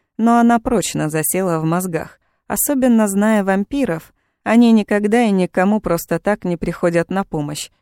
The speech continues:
и уж тем более не отпаивают людей собственной кровью. Более того,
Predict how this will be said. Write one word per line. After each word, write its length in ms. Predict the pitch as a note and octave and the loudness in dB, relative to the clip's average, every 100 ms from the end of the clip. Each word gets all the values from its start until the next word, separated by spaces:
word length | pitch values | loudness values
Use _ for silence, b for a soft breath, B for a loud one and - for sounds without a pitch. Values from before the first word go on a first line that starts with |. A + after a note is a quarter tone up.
| - | -8
и 100 | A3+ | -2
уж 100 | A#3 | -2
тем 240 | - G#3 G3+ | 0 0 2
более 300 | C4 G3+ E3+ | 2 2 2
не 140 | E3 | 0
отпаивают 600 | E3 - F#3+ D#3+ D#3+ D#3 | -2 0 0 2 -2 -2
людей 340 | D#3+ D#3+ F#3 | -4 0 0
собственной 640 | F#3+ D#3+ D3+ - D#3+ E3 E3+ | 0 -4 -6 -6 -4 -2 -2
кровью. 480 | G3 D#3+ D3+ D#3 _ _ _ - | -2 -2 -2 -8 _ _ _ -8
Более 380 | A3 C#4+ A#3 E3+ | 0 2 4 2
того, 380 | D#3+ D#3 D#3 | 0 0 -2